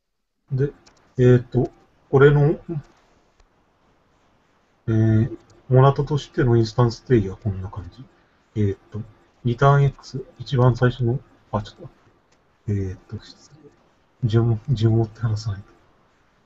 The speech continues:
えーっと、あ、言い忘れましたが、ここのコンストラクター、え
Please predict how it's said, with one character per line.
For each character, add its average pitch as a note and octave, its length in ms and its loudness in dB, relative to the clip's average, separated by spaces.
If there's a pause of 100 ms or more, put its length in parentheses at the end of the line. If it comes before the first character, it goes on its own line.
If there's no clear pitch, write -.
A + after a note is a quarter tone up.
(1500)
え A2+ 40 -6
ー A2 340 2
っ G#2+ 40 -8 (100)
と、 G#2+ 140 -6 (400)
あ、 G#2 180 -4 (1120)
言 B2 100 2
い C3 40 4
忘 C3 220 0
れ C3+ 60 4
ま C3 120 2
し - 60 -10
た A2+ 100 -4
が、 G#2 100 -2
こ G#2+ 60 -4 (280)
こ D3+ 80 0
の D3+ 180 0 (400)
コ C#3+ 80 2
ン D3+ 60 2
ス - 80 -8
ト D#3+ 100 2
ラ D3+ 100 4
ク - 80 -20 (100)
タ E3 60 0
ー、 C#3+ 260 4 (360)
え B2+ 40 2